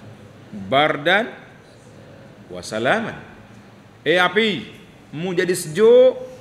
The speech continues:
dan selamat." Kata di ahli tafsir, kalau Allah Taala tak kata selamat, Ibrahim akan mati juga. Mati dengan apa? Mati dengan sejuk. Kita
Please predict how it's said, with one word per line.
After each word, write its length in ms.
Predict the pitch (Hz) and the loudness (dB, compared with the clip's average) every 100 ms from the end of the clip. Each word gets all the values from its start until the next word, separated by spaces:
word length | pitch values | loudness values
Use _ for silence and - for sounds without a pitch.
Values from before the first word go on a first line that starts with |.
| - - - - - - | -20 -20 -20 -20 -20 -10
dan 160 | 120 | -8
selamat." 360 | 127 117 98 92 - - - - - - - - - - - - - - - - - - - - - - - | -6 -8 -10 -12 -18 -20 -20 -20 -20 -12 -12 -12 -20 -20 -20 -20 -20 -20 -20 -20 -20 -20 -20 -20 -20 -10 -4
Kata 320 | 156 202 180 | -2 -2 -4
di 0 | |
ahli 240 | 156 151 | -2 -4
tafsir, 720 | 143 143 - 127 160 - - - | -4 -6 -4 -6 -6 -12 -18 -4
kalau 320 | 160 190 202 | -2 -2 -4
Allah 220 | 175 170 | -2 -2
Taala 220 | 175 165 160 - | 0 0 -2 -2
tak 240 | - 185 - | -4 -4 -2
kata 360 | 160 - 143 127 127 117 - - | -6 -2 -2 0 -2 -4 -10 -8
selamat, 560 | 160 135 120 160 - - - - - - - - - - - - | -4 -2 -2 -4 -6 -16 -20 -20 -20 -20 -20 -20 -20 -20 -20 -20
Ibrahim 480 | - 143 156 180 185 | -10 -6 -2 -2 -2
akan 160 | 175 185 | -2 -2
mati 320 | 185 185 165 | -2 -2 -4
juga. 240 | 123 95 87 - - | -4 -6 -12 -20 -10
Mati 240 | 147 147 | -10 -4
dengan 240 | 151 143 127 | -4 -4 -4
apa? 100 | 165 - - - - - - - - - - - - - | -8 -12 -20 -20 -20 -20 -20 -20 -20 -20 -20 -20 -20 -20
Mati 320 | 113 127 135 | -10 -10 -8
dengan 160 | 135 139 | -8 -8
sejuk. 320 | 131 107 95 - - - - - - - - - - - - - - - | -10 -14 -16 -18 -20 -20 -20 -20 -20 -20 -20 -20 -20 -20 -20 -20 -20 -20
Kita 240 | - 127 | -14 -6